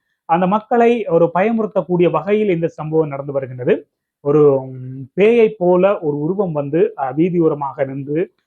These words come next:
அந்த மக்களை அச்சுறுத்தி வருவதாக கூறப்படுகின்றது. இந்த நிலையில் இந்த சம்பவம் ஏதோ ஒரு நிகழ்வு ஒன்று நடப்பதற்கு, குறிப்பாக ஏதோ ஒரு கொள்ளை நிகழ்வு அல்லது ஏதோ ஒரு திருட்டு சம்பவம் ஒன்று நடப்பதற்கான ஒரு,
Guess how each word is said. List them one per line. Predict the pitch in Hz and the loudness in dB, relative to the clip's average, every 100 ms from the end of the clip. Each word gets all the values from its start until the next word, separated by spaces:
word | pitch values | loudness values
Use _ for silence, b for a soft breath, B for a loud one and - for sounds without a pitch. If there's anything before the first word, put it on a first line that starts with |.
| _ | _
அந்த | 131 | -8
மக்களை | 135 143 165 156 | -6 -4 -2 0
அச்சுறுத்தி | 143 139 160 139 | 0 -2 -4 -4
வருவதாக | 135 135 131 123 123 - | -4 -4 -2 -4 -6 -4
கூறப்படுகின்றது. | 143 123 123 123 123 214 339 _ _ | -2 -2 -4 -6 -2 -2 -2 _ _
இந்த | - 214 | -2 2
நிலையில் | 233 214 196 214 - | 2 2 2 0 -2
இந்த | 175 170 | 0 0
சம்பவம் | 165 175 185 180 180 196 | 0 -2 0 2 2 0
ஏதோ | 160 170 180 | -2 0 2
ஒரு | 170 165 156 139 | 2 2 2 2
நிகழ்வு | 143 151 175 | 0 -2 -2
ஒன்று | 165 156 | -2 -4
நடப்பதற்கு, | 147 139 139 139 135 151 143 | -6 -6 -6 -4 -2 -2 -4
குறிப்பாக | 156 147 135 160 165 | -6 -6 -4 -4 -4
ஏதோ | 147 | -2
ஒரு | 151 143 143 | 0 -2 -2
கொள்ளை | 165 170 170 | -2 0 0
நிகழ்வு | 156 151 143 160 175 | -2 -4 -4 -4 -4
அல்லது | 143 151 160 - _ _ | -4 -2 -2 -4 _ _
ஏதோ | 156 170 | 0 2
ஒரு | 170 160 | 4 2
திருட்டு | 175 196 190 214 | 2 0 2 2
சம்பவம் | 180 170 170 | 2 2 2
ஒன்று | 170 | 2
நடப்பதற்கான | 160 151 165 160 151 - 151 151 | 0 0 -2 -4 -6 -2 -2 0
ஒரு, | 147 151 147 | 0 0 -2